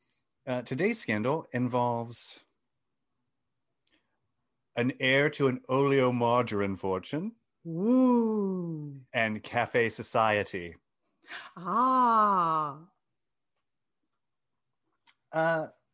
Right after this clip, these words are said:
Speaker 1: should we just get into it, or do you wanna chit chat?
Speaker 2: Yes. No, no, no. I, th-, I mean, I think, I think we should just get into it. I mean, I've poured myself a glass of wine now, so I'm really getting settled in, and here we go. Here we go. But yes, I think
Speaker 1: All right.
Speaker 2: that's all. I mean, I think that's,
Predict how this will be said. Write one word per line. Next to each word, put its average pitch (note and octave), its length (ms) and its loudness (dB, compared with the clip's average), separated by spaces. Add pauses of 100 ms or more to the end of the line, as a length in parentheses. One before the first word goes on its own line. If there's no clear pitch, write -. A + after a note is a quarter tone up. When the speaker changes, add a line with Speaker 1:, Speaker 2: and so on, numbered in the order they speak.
(1700)
Speaker 1:
should A3 200 0
we G#3 60 2
just G3 160 -4
get G#3 120 2
into G#3 280 -2
it, D4+ 140 -8
or G#3+ 80 4
do G3 80 -2
you A3 80 -4
wanna G#3+ 120 -2
chit A#3 180 -4
chat? A#3+ 80 -4
Speaker 2:
Yes. C#3+ 260 0 (360)
No, F#4 120 2
no, A4+ 60 4
no. C5 40 2
I, B4+ 400 0
th-, - 120 -8
I F#4+ 100 0
mean, F#4 100 0
I F#4 220 2
think, - 220 -4
I G4 120 0
think G4 180 -6
we F#4+ 120 0
should F#4 140 -10
just F#4+ 180 -4
get D4+ 100 -4
into F4 340 -2
it. G3+ 100 0
I G3 60 -2
mean, G#3 140 -6
I've B3+ 260 0
poured D#4+ 180 -2
myself C#4 340 -6
a A3+ 40 -14
glass A#3+ 320 -6
of B3 60 -10
wine B3+ 360 -4
now, D4 260 -2
so C#4+ 160 -8
I'm C4+ 180 -2
really B3+ 200 -2
getting G3+ 260 -6
settled B3 380 -2
in, B3+ 320 -2
and E3+ 200 -8
here D#4+ 280 -2
we C#4+ 160 0
go. F#3 380 -2 (140)
Here C4 160 -4
we A#3+ 140 -6
go. E3 260 -6 (340)
But A3 120 0
yes, F#3+ 240 -2
I A#3 120 -4
think - 240 -10
Speaker 1:
All A#2+ 60 -2
right. A#2+ 120 2
Speaker 2:
that's G#4 160 -4
all. D4+ 200 -2
I B3+ 80 -2
mean, B3+ 140 -2
I A#3 120 -4
think E4+ 260 -6
that's, E4 360 -8